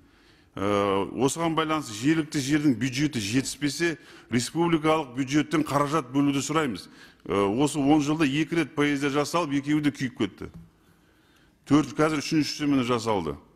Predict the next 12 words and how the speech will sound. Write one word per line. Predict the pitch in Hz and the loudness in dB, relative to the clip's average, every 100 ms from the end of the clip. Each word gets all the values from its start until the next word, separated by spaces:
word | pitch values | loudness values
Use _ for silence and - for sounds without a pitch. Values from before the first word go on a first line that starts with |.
| _ _ - - _ | _ _ -20 -20 _
Төртіншіден, | - 156 143 156 - 147 143 90 80 | 2 2 2 -4 -4 -2 0 0 0
Арқалықта | 127 139 151 147 131 135 | -2 0 -2 -4 -2 -4
екі | 120 147 156 165 | -2 -2 -2 -4
гимназия | 127 147 147 160 165 170 | 2 4 6 4 0 -4
стандартқа | 131 - 147 147 147 - | -4 -2 0 0 -2 -4
сай | 143 156 156 | -4 -2 0
келмейтін | 147 147 147 139 127 | 0 0 -2 -2 2
ғимаратта | 139 147 143 131 143 | 4 4 2 -2 -4
отыр, | 131 117 | -2 -2
бұрынғы | 104 127 139 139 127 | 0 2 4 4 0
әкімшілік | 123 117 127 117 | -4 -6 -6 -4
ғимаратында. | 117 117 113 101 98 85 | -2 0 0 0 0 -2